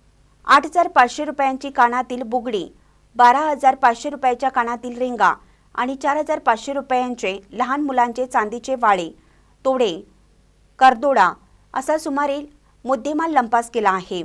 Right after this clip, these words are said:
बुधवारी सकाळी पठाण कुटुंबीय गावातून परतल्यानंतर हा चोरीचा प्रकार उघडकीस आला.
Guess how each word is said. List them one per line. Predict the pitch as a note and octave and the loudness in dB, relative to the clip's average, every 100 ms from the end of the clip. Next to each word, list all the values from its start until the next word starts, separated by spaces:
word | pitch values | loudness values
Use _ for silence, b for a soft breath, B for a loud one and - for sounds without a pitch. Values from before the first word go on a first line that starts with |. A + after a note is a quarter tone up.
| - _ _ _ _ | -10 _ _ _ _
बुधवारी | A#3+ C4 D4+ F4+ | -8 -4 -2 -2
सकाळी | F4 D#4 C#4 C4+ D4 b b - | -4 -4 -4 -6 -10 b b 0
पठाण | C#4 C#4 D#4 E4 D#4+ _ | 0 0 -4 -4 -10 _
कुटुंबीय | C#4 C4 C4+ C4+ A#3+ A#3 | -6 -4 -4 0 0 2
गावातून | B3+ A#3 C4+ C#4 D4 | 2 2 0 -4 -6
परतल्यानंतर | D4 B3+ A#3 B3 B3 C4 B3 E3+ b b b B3+ | -2 -2 0 -2 -4 -4 -4 -4 b b b -6
हा | C4+ | -4
चोरीचा | C4+ C#4+ D4+ E4 | -4 -6 -4 -4
प्रकार | D4 B3+ B3 | -2 -2 -2
उघडकीस | C4 A3+ C4 B3 A#3+ A3 | -4 -4 -4 -4 -10 -6
आला. | F#3+ F3 | -2 -2